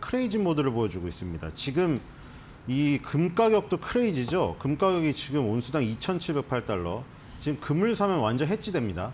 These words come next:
그쵸? 달러가 지금 하락을 하니까요. 금 잘 보유하시기 보-, 바라고, 금 거북이 있으신 분들 절대 팔지 마세요. 그리고 은, 동, 금, 은, 동 순으로 다 오르고 있죠.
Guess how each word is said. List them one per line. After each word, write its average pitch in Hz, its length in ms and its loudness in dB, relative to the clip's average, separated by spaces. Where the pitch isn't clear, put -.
그쵸? 139 280 -6
달러가 165 380 2
지금 123 200 -2
하락을 147 300 2
하니까요. 123 500 -2
금 160 260 2
잘 135 200 0
보유하시기 127 480 2
보-, 104 160 -2
바라고, 107 400 2
금 143 220 0
거북이 120 400 -2
있으신 120 380 -4
분들 107 200 -4
절대 113 320 -6
팔지 139 220 -4
마세요. 87 460 -6
그리고 165 220 4
은, 170 520 4
동, 139 280 2
금, 180 240 2
은, 240 120 4
동 233 180 4
순으로 214 300 2
다 131 180 2
오르고 170 300 6
있죠. 151 340 0